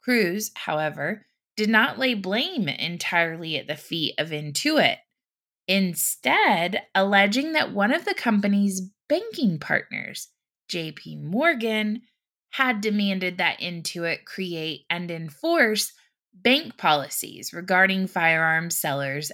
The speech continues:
and manufacturers. Commerce Committee staff, upon hearing of these revelations from Intuit, then held a briefing with both banks where J P Morgan acknowledged being the source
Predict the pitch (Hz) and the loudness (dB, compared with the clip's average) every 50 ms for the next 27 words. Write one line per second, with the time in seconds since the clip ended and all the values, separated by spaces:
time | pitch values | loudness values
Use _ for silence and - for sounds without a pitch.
0 | - - 160 170 180 170 147 143 135 139 139 139 143 - 196 185 196 196 - - | -10 -10 -8 -8 -6 -6 -8 -8 -8 -8 -8 -10 -6 -2 0 2 2 0 0 -4
1 | - 208 165 147 123 - - - - - - - _ _ _ _ _ _ _ _ | -4 -2 -2 -2 -2 -4 -8 -12 -12 -12 -12 -12 _ _ _ _ _ _ _ _
2 | _ _ _ - - 247 262 269 269 262 247 247 - - - 220 214 233 269 311 | _ _ _ 0 2 4 4 6 4 2 2 0 -2 -2 -2 0 2 2 2 2
3 | 302 294 - - - 165 147 151 185 233 - - - - 190 - - - 185 175 | 0 -2 -4 -4 -2 0 0 0 0 -4 -8 -14 -10 -8 -8 -4 -2 0 0 0
4 | 170 175 165 175 147 143 147 147 147 147 156 165 160 156 151 151 147 156 147 143 | 0 -4 -6 -6 -4 -4 -4 -4 -6 -8 -10 -12 -12 -12 -10 -10 -4 -2 0 0
5 | 143 143 143 143 139 139 139 143 - - 165 165 151 - - 160 151 156 147 127 | 0 -2 -6 -8 -6 -6 -4 -4 -4 -4 -6 -6 -8 -8 -8 -8 -8 -8 -8 -10
6 | 147 147 143 143 143 - 160 165 196 233 285 - - _ _ _ _ _ _ _ | -10 -10 -8 -10 -10 -8 -4 -2 -2 -2 -2 -4 -8 _ _ _ _ _ _ _
7 | _ _ _ - 175 226 240 285 330 339 285 277 269 254 247 233 202 175 165 180 | _ _ _ -2 2 2 2 2 0 -4 -6 -4 -2 0 0 0 -2 -2 -2 0
8 | 202 254 302 302 - 185 170 - - - - _ - 175 175 170 - - - 185 | 0 0 0 0 -2 -6 -8 -8 -10 -16 -18 _ -6 -6 -6 -6 -8 -2 0 2
9 | 185 - 339 339 - _ - 180 160 143 143 160 196 202 - - - - _ _ | 2 2 0 -4 -6 _ -4 -2 0 0 0 -2 -4 -8 -8 -8 -8 -8 _ _
10 | _ _ _ _ _ _ _ _ _ _ - 208 208 226 220 214 240 240 247 269 | _ _ _ _ _ _ _ _ _ _ -4 2 4 4 6 6 4 2 2 2
11 | 302 294 277 254 240 233 220 226 220 220 214 - - 208 208 208 214 202 202 185 | 0 0 2 2 2 2 2 2 0 0 0 -2 -2 -4 -2 -2 0 0 2 2
12 | 196 233 262 233 175 156 180 196 214 - - - - - _ _ _ _ _ 180 | 2 2 2 2 0 0 -2 -4 -4 -6 -6 -8 -10 -16 _ _ _ _ _ -4
13 | 175 214 240 254 269 285 285 277 254 - - 180 170 170 175 175 - - | _ 2 2 2 2 0 0 0 -2 -2 -2 -2 0 0 -2 -2 -4 -6